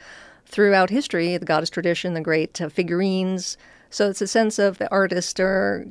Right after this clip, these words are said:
giving expression to the divine through creation, through creating art. And so we've seen that throughout our lineage of human beings. And so I consider myself as part of that lineage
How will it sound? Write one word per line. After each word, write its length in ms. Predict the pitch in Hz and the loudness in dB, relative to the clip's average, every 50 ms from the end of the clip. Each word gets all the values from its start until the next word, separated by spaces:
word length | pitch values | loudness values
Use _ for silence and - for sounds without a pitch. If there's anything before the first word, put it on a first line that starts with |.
| - | -4
giving 240 | - 202 196 190 185 | -4 -2 -2 -2 -4
expression 440 | 185 - - - 214 196 - - 185 | -4 -6 -2 2 2 2 2 -2 -6
to 60 | 190 175 | -6 -4
the 80 | 175 175 | -4 -4
divine 600 | 190 175 185 175 170 170 170 165 170 175 - - | -2 -2 0 0 0 0 -2 -2 -4 -6 -6 -8
through 580 | - - - 185 185 180 175 170 175 - - _ | -12 -8 -4 -2 0 0 0 0 0 -2 -4 _
creation, 600 | - - - 175 185 190 170 - - 180 165 180 - | -14 -10 -6 -4 -4 -4 -4 -6 -8 -10 -10 -12 -10
through 160 | - 175 165 | -10 -10 -10
creating 400 | - - 170 170 190 190 208 - | -6 -4 -4 -2 -2 -4 -6 -8
art. 480 | - 175 147 - - _ - - - - _ _ _ - - - - - - _ - | -6 -6 -6 -6 -8 _ -16 -18 -18 -18 _ _ _ -20 -20 -20 -20 -20 -20 _ -6
And 100 | - 208 | -6 -2
so 280 | 202 240 214 214 220 - | 2 2 2 2 2 -2
we've 180 | - 214 214 - | -2 -4 -4 -2
seen 140 | - 208 196 | -2 0 0
that 140 | 185 170 - | 0 0 -2
throughout 640 | 190 190 196 185 180 202 - - - - - - - - - - | -2 0 0 2 0 0 -2 -6 -10 -12 -12 -12 -14 -14 -10 -6
our 500 | 180 185 185 180 180 180 180 180 185 - - 208 | -4 -2 -2 0 0 0 -2 -2 -6 -10 -8 -4
lineage 340 | 196 196 196 190 185 185 185 | -2 -2 0 0 -2 -2 -2
of 180 | 180 175 - | -4 -4 -6
human 340 | - - 202 185 180 180 180 | -6 -4 -4 -2 -2 -4 -2
beings. 560 | 180 202 220 233 254 269 294 320 - - - _ _ _ _ _ _ _ _ _ _ _ _ _ _ _ _ _ _ _ _ _ _ - | 0 0 0 2 0 -2 -2 -4 -6 -12 -18 _ _ _ _ _ _ _ _ _ _ _ _ _ _ _ _ _ _ _ _ _ _ -2
And 120 | - 202 185 | -2 0 2
so 120 | - 185 | 2 2
I 100 | 190 196 | 2 2
consider 300 | 190 - 214 214 - 196 | 0 -2 -6 -4 -2 -2
myself 260 | 196 175 - 190 175 | -2 -2 -2 -2 -6
as 80 | 180 - | -6 -4
part 160 | - 202 180 | -2 0 0
of 60 | 170 | 0
that 140 | 165 160 - 170 | 0 -2 -2 -2
lineage 500 | 175 170 160 160 170 180 - - - | -2 -2 -2 -4 -6 -8 -8 -12 -14